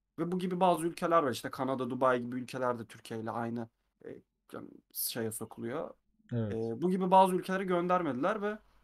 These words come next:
Speaker 1: e, yani ayakkabı henüz gitmedi o ülkelere ama ayakkabı kara borsada hali hazırda pahalanmış durumda.
Speaker 2: <laughs>
Speaker 1: Böyle olunca da ayakkabının çıkacağı tarihi bu dükkanlar in-, Instagram aracılığıyla bildirdiklerinden, yani sosyal medya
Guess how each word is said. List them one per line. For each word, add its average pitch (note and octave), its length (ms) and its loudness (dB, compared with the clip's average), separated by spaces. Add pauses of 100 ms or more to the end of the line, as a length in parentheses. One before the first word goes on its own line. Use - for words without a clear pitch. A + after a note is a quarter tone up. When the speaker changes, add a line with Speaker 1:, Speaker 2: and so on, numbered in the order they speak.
Speaker 1:
e, A#2 80 -12
yani A#2 360 -4
ayakkabı C3+ 320 -2
henüz D3 300 -2
gitmedi A#2 320 -4
o A2+ 100 -2
ülkelere D3 360 -4
ama F#3 260 0
ayakkabı F#3+ 600 0
kara F#3 200 -2
borsada F3+ 320 0
hali F3+ 200 6
hazırda E3 280 0
pahalanmış G3 580 0
durumda. A2 280 -6 (220)
Speaker 2:
<laughs> - 240 -6
Speaker 1:
Böyle F3 220 0
olunca F#3+ 360 -2
da F3+ 60 2
ayakkabının F3 560 0
çıkacağı E3+ 320 -6
tarihi D#3+ 480 -6 (120)
bu C#3+ 220 -6
dükkanlar D3 600 -2
in-, C3 180 -10 (160)
Instagram C3+ 440 -6
aracılığıyla B2 500 -8
bildirdiklerinden, B2 580 -8
yani A2+ 100 -8
sosyal B2 320 -8
medya A#2+ 340 -6